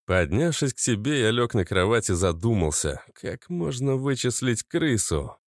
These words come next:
Простой, казалось бы, вопрос. Ищи, кому выгодно, и ты в неё упрёшься. Просто? Невероятно. Я неистово мысленно себе аплодирую. Да здесь девяносто девяти процентам выгодно, чтобы прихлопнули соседа.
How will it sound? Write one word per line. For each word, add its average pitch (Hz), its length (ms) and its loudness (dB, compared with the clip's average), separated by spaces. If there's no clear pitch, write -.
Простой, 90 540 0
казалось 135 500 0
бы, 110 160 0
вопрос. 101 640 0
Ищи, 107 380 -2
кому 139 340 2
выгодно, 117 640 0
и 82 60 2
ты 147 200 -4
в 107 60 0
неё 101 300 4
упрёшься. 92 720 0
Просто? 104 760 0
Невероятно. 139 1300 0
Я 135 240 -4
неистово 104 640 -2
мысленно 101 500 0
себе 90 340 2
аплодирую. 82 920 0
Да 85 240 2
здесь 135 420 0
девяносто 139 640 0
девяти 127 420 0
процентам 113 760 0
выгодно, 107 520 0
чтобы 98 340 -2
прихлопнули 101 640 0
соседа. 92 800 0